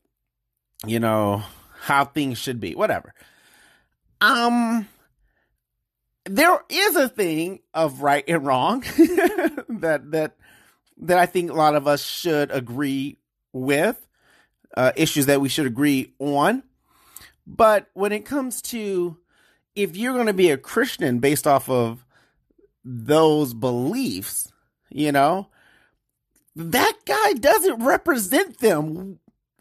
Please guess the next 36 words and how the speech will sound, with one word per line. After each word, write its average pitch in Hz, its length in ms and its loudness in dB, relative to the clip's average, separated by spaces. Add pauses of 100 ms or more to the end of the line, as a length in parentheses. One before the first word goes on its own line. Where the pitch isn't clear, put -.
(140)
I 262 100 4
was 349 120 0
gonna 320 140 0
say, 415 200 2
well, 233 420 2 (300)
at 453 280 2
all. 427 640 4
<laughs> - 220 -10
Like, - 180 -6
you 285 140 -2
know - 360 -10
what 311 100 -6
I'm - 60 -20
saying? 247 260 -10 (320)
This 403 140 -4
nigga 392 280 -2
went 415 140 2
to 392 120 0
church - 460 2 (580)
and, 269 320 0
and 262 220 -4 (160)
unfolded 302 640 2
forty 330 340 -2
dollars 359 400 0
for - 180 -6
the 302 100 -8
con-, 349 280 -4 (120)
con-, 262 320 -6
the 254 540 2 (420)
concession. 277 800 0 (160)
Like, 247 320 -4 (320)
not 185 200 0
concession, 151 440 -2
the 170 80 -2
commission. 294 400 -2
Like, 277 200 -2